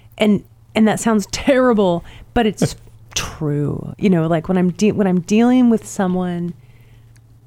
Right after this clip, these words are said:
Speaker 1: who, you know, we're just not aligned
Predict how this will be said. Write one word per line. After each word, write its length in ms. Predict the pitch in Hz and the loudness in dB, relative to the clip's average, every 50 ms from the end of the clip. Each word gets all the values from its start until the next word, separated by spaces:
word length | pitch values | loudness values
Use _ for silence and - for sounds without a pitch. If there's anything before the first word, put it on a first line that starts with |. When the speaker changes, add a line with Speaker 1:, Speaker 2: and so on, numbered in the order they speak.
| _ _ - - 180 | _ _ -12 -6 -2
Speaker 1:
who, 420 | 196 208 190 190 185 175 - - - - - - _ _ _ - _ - _ _ _ _ _ _ _ _ _ - | 0 2 2 2 2 0 -2 -6 -12 -18 -20 -20 _ _ _ -20 _ -20 _ _ _ _ _ _ _ _ _ -4
you 100 | - 247 | 0 2
know, 80 | 240 233 | 4 4
we're 100 | 214 233 | 4 2
just 160 | - 240 226 233 | 2 2 2 4
not 360 | 226 208 208 196 190 226 220 | 4 6 6 4 2 2 0
aligned 840 | 208 180 175 175 175 160 170 208 262 240 170 - - - - - - | 0 0 -2 -2 -4 -2 -2 -4 -4 -4 -6 -6 -8 -12 -14 -16 -18